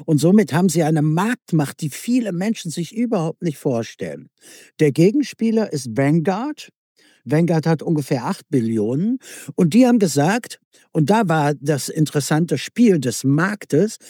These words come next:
wir spielen da nicht mit. Wir werden E S G nicht anerkennen, also Gegenspieler zu BlackRock. Und das hatte richtig Auswirkungen in den U S A. Da hat's richtig gerappelt.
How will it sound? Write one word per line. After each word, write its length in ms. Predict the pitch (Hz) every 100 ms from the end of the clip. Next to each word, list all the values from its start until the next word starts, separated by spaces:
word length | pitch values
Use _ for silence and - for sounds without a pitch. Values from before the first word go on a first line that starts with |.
| - _
wir 240 | 127 254
spielen 400 | 226 - 226 190
da 160 | 151 143
nicht 260 | 147 - 160
mit. 380 | 160 - - _ - - -
Wir 460 | - 139 202 233 233 -
werden 500 | 120 160 190 202 214 -
E 140 | 160
S 260 | 165 143 -
G 220 | 151 170
nicht 280 | 190 156 -
anerkennen, 640 | 139 170 208 - 226 254
also 220 | 233 120 113
Gegenspieler 920 | 127 139 156 135 - - 175 185 135
zu 200 | - 151
BlackRock. 840 | 123 120 147 - 196 240 262 - _ - - -
Und 240 | - 185 151
das 280 | - 220 -
hatte 380 | 196 190 190 -
richtig 340 | 214 - 220
Auswirkungen 540 | - 196 - 208 190 175
in 80 | 165
den 40 |
U 120 | 185
S 160 | 180 -
A. 120 | 147
Da 100 | 120
hat's 260 | 120 127 113
richtig 340 | 185 - 160
gerappelt. 760 | 135 113 143 - 165 208 269